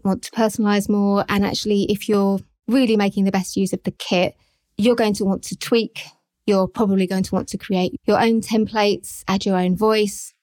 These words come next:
But with things like sales pages, for example, remember you're following a tried and tested formula, which specifies word counts, the number of bullet points that you might want to use, the length of your paragraphs. It's going to save you a lot of time because it's going to stop you thinking. You can just get on with doing.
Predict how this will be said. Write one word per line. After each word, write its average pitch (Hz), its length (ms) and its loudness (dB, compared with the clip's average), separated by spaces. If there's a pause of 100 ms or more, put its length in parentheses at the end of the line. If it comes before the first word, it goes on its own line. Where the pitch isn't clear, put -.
(380)
But 247 200 2
with 254 120 2
things 240 220 2
like 220 160 0
sales 214 320 0
pages, 190 380 -2
for - 100 -4
example, 185 540 -2
remember 208 420 2
you're 202 220 0
following 190 420 0
a 202 60 -2
tried 196 260 0
and 185 100 0
tested 185 360 -4
formula, 240 580 2
which - 180 -2
specifies 180 640 -2
word 220 260 2
counts, 208 640 -2
the 185 60 -2
number 185 200 2
of 175 160 -4
bullet 226 240 0
points 208 320 -2
that - 120 -4
you 208 80 0
might 202 120 0
want - 160 -6
to - 120 -6
use, 202 360 0
the 190 80 -2
length 196 240 0
of 190 100 -6
your 180 100 0
paragraphs. 196 760 0 (260)
It's 233 100 0
going 262 200 2
to 247 80 -12
save 233 240 0
you 226 80 2
a - 20 0
lot 208 120 0
of 196 100 -10
time 190 260 0
because 196 240 -4
it's 202 100 -6
going 214 200 0
to 220 100 -6
stop - 280 -2
you 196 300 0 (200)
thinking. 180 340 -2
You 170 80 -6
can 196 140 -4
just - 180 -6
get - 160 -2
on 190 300 0
with 185 220 -4
doing. 180 380 0